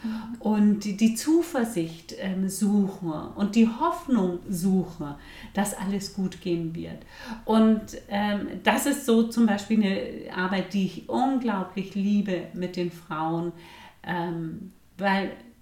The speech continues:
Speaker 2: wie, wie ich schon gesagt habe, es ist eine Riesenmutprobe,
Speaker 1: Mhm.
Speaker 2: sich, äh, drauf einzulassen. Und, äh, du wirst es erleben, Bianca, wenn du dein zweites Kind kriegst, dann, äh,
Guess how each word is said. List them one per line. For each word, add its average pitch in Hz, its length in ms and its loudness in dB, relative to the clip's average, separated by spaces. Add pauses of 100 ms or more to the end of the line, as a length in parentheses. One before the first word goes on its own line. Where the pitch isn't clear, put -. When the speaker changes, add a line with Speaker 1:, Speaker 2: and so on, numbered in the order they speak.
Speaker 2:
wie, 214 540 -2
wie 220 60 2
ich 226 120 -2
schon 226 160 4
gesagt 208 360 0
habe, 170 140 -6
es 185 100 -6
ist 226 220 -4
eine 196 180 4
Riesenmutprobe, 190 1000 2 (680)
Speaker 1:
Mhm. 226 100 0
Speaker 2:
sich, - 360 0
äh, - 80 -14
drauf 170 300 -4
einzulassen. 165 720 -6 (480)
Und, - 240 4
äh, - 240 -8
du 202 220 0
wirst 240 180 2
es 202 100 -6
erleben, 220 540 -2
Bianca, 202 400 -2
wenn 190 140 0
du 185 40 -6
dein 170 220 -4
zweites 226 560 -6
Kind 285 460 0
kriegst, - 540 -6 (520)
dann, 208 240 0
äh, - 640 -8